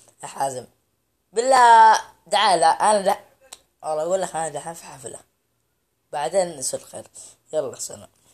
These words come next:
يا أخي، بلا شلون؟ ها. رسالة.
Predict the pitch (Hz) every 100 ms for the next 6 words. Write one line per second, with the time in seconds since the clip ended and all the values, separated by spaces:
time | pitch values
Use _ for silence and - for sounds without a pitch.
0 | _ _ _ - - - - - - -
1 | - - _ - 659 359 370 330 269 254
2 | 185 139 175 190 - _ _ _ _ _
3 | _ _ _ 190 196 226 180 127 -